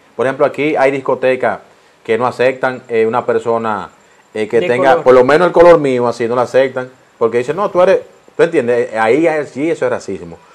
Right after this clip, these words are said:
Speaker 1: Pero en Estados Unidos, por
Speaker 2: Discriminación.
Speaker 1: ejemplo, o discriminación, en Estados Unidos, por ejemplo, hay discotecas de todos los colores. Y no, no todo el mundo.
Speaker 2: De todos los colores.
Speaker 1: No, de todo, pa-, pa evitar no
Speaker 2: Ay.
Speaker 1: decir que no, que negro, que oscuro, que blanco, que rojo.
Speaker 2: Sí.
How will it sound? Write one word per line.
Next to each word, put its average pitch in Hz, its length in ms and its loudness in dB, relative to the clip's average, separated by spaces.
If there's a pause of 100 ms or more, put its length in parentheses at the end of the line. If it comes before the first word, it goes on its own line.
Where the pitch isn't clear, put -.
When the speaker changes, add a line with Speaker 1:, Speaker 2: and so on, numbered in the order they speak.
(160)
Speaker 1:
Pero 151 200 4
en 151 140 -2
Estados 135 420 2
Unidos, 127 320 0
por 170 80 4
Speaker 2:
Discriminación. 147 360 2
Speaker 1:
ejemplo, 127 400 0
o 120 140 0
discriminación, 127 640 -6
en 123 100 -6
Estados 131 320 -2
Unidos, 135 300 -4
por 131 140 -2
ejemplo, 120 340 -4
hay 123 80 -2
discotecas 127 520 -4
de 120 120 2
todos 131 140 0
los 123 80 -2
colores. 131 380 4 (540)
Y 110 140 -6
no, 120 360 -6
no 117 240 -4
todo 139 180 0
el 131 80 0
mundo. 131 380 0
Speaker 2:
De - 100 6
todos 220 200 2
los 508 80 4 (120)
colores. 277 240 -10
Speaker 1:
No, 190 180 2
de 185 160 -2
todo, 185 300 4
pa-, 165 240 4
pa 147 140 2
evitar 143 380 2
no 180 100 4
Speaker 2:
Ay. 170 80 4
Speaker 1:
decir 165 280 -2
que 151 120 2
no, 220 220 4
que 156 120 0
negro, 180 400 0
que 156 60 -2
oscuro, 202 340 2
que 170 100 -2
blanco, 185 380 -4
que 147 120 -4
rojo. 143 420 0
Speaker 2:
Sí. 139 260 -20